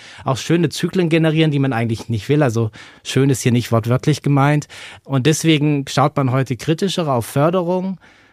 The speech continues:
Ich glaube, das zentrale Instrument ist trotzdem, dass wir gucken, wie wir das kosteneffizient machen, wie wir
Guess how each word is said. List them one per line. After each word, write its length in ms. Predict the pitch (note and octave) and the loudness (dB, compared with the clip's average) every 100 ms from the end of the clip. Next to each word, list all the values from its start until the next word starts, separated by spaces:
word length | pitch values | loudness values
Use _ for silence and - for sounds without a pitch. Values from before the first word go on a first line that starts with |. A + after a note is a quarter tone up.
| _ - | _ -12
Ich 140 | B2 | -6
glaube, 220 | C3 C3 | -2 -2
das 160 | - - | -4 -4
zentrale 480 | C#3+ A#2+ - C3 C3+ | -2 -2 0 0 0
Instrument 560 | C3 - B2+ B2+ D3+ | -4 -4 -2 0 0
ist 160 | C#3 - | -4 -4
trotzdem, 500 | C3+ - - C3 C3 - - - | -4 -4 -2 -2 -2 -6 -16 -6
dass 180 | A#2 B2+ | -4 -2
wir 120 | A#2 | -4
gucken, 420 | - C#3 C3 A#2 | -4 -4 -2 -2
wie 160 | A#2+ A2+ | -2 0
wir 240 | A2+ A2 _ _ _ - | 0 -2 _ _ _ -6
das 200 | G#2+ - | -4 0
kosteneffizient 1000 | C#3+ D3+ - E3+ D#3+ D#3+ - D#3 D3+ D#3 | 0 0 0 0 0 -2 2 2 2 0
machen, 280 | D3+ C#3+ | 0 2
wie 120 | B2 A2 | 0 2
wir 320 | A2 A2 | 2 0